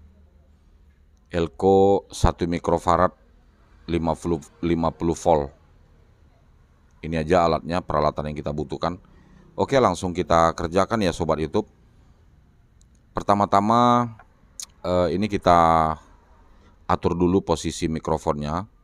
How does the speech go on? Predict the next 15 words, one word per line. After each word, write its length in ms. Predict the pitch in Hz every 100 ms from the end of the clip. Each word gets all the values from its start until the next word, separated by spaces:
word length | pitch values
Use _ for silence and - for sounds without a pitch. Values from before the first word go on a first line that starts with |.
| _ _ -
Di 80 | -
sini 240 | - 113
ada 120 | 104
dua 200 | 92 90
kabel, 360 | 82 80 85 101
kabel 360 | 92 82 85 82
yang 40 |
merah 520 | 85 82 101 107 95
adalah 280 | 78 82 82 - - - - -
positif 560 | 85 - 80 95 120 - - - - -
dan 160 | - 85
yang 160 | 85 85
hitam 400 | 82 101 101 98
adalah 280 | 80 82 85
negatif. 680 | 82 80 76 82 - -